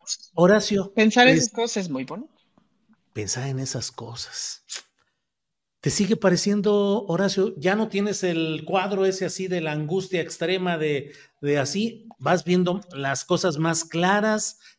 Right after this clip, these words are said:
Speaker 1: ¿te preocupa la, la futura constitución de las listas de candidatos de Morena? Porque, bueno, ya hablamos del pan y del pri, que de veras se lucieron negativamente en el sentido de proponer sus peores cartas,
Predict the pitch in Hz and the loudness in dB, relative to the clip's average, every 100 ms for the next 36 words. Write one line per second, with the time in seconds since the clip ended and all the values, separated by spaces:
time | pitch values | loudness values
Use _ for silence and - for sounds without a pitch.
0 | _ - 165 151 151 175 185 185 165 156 | _ 4 6 8 6 6 4 4 4 4
1 | 147 147 143 139 131 - _ _ - 147 | 4 4 2 2 -2 -6 _ _ 2 2
2 | 139 147 147 175 180 170 160 139 - 147 | 2 -2 4 6 6 4 2 0 0 -4
3 | 151 - 165 170 160 143 135 165 - - | -2 -2 0 0 2 0 -2 -4 -4 0
4 | 165 143 135 143 139 139 135 131 156 156 | 0 0 0 0 0 -2 -4 0 -2 0
5 | 160 147 - _ _ 113 120 120 127 185 | -2 -4 -8 _ _ -2 2 4 4 4
6 | 220 143 - 95 123 113 117 127 135 147 | 2 0 -10 -10 -8 -4 -4 -2 0 0
7 | 131 - _ _ - 120 120 120 117 - | -2 -8 _ _ -10 0 4 4 2 4
8 | 131 143 151 131 123 117 117 113 113 151 | 4 4 4 4 2 2 2 0 0 4
9 | 151 170 - - _ 123 113 117 131 131 | 6 4 0 -18 _ -4 -2 2 2 2
10 | - 127 120 139 - - 165 185 170 139 | 0 -2 -2 -4 -2 0 8 8 8 4
11 | 110 _ _ - 127 123 120 147 143 139 | -2 _ _ -6 -4 -2 -4 -4 -2 -2
12 | 143 143 123 110 117 135 139 135 117 - | -4 -4 -6 -6 -10 -6 -4 -4 -6 -10
13 | 127 139 135 _ - - 113 - 135 139 | -6 -6 -8 _ -16 -8 -8 -2 0 0
14 | 135 - 170 185 170 - | -2 0 0 2 -2 -2